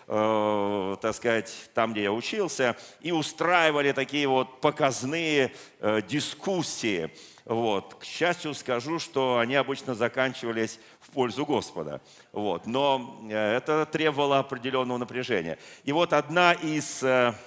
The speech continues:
помню, первых фраз, я после этого даже перечитал «Капитал» Маркса, чтобы понять.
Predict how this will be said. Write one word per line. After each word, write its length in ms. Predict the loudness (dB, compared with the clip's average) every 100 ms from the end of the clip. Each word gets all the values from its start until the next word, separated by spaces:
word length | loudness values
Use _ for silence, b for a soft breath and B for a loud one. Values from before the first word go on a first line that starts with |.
| B _ _ _ 0
помню, 340 | 2 2 -2
первых 440 | -2 2 4 2
фраз, 720 | -2 0 4 6 4 2 -8 -14 B B B B
я 100 | 0
после 260 | 2 2
этого 120 | 2 2
даже 200 | 2 0
перечитал 480 | -4 -6 0 2
«Капитал» 500 | 2 -2 -2 2 2
Маркса, 580 | 2 0 0 0 -6 -12
чтобы 280 | -10 -6 -8
понять. 480 | -2 -2 -2 -6